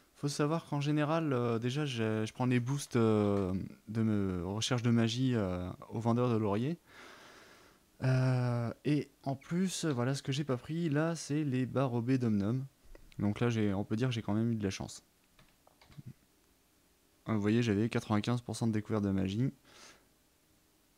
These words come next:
Ah ouais, tiens, ça reste pas, en fait. Bon, bah écoutez, je viens de découvrir un truc, je suis désolé.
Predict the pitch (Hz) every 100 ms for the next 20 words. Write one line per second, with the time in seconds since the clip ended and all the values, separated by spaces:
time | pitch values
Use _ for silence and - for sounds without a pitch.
0 | _ _ _ - 175 196 185 185 - 131
1 | 143 156 147 151 143 - 117 - - -
2 | - _ _ _ _ _ _ _ _ _
3 | _ _ _ - - - 135 170 151 165
4 | 147 147 170 196 180 160 151 180 - 135
5 | 151 127 170